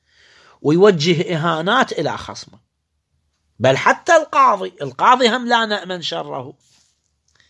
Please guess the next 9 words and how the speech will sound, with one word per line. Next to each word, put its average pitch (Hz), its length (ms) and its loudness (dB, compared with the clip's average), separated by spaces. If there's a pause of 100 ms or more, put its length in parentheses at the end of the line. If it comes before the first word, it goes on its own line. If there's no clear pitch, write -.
(880)
ولا 254 480 6
يعتبر 311 680 2
رضا 240 480 0
صاحبه، 185 840 -2 (1200)
ولا 202 340 6
يعتبر 285 520 0
رضا 262 300 0
صاحبه 220 560 -2
الخصم، 226 520 0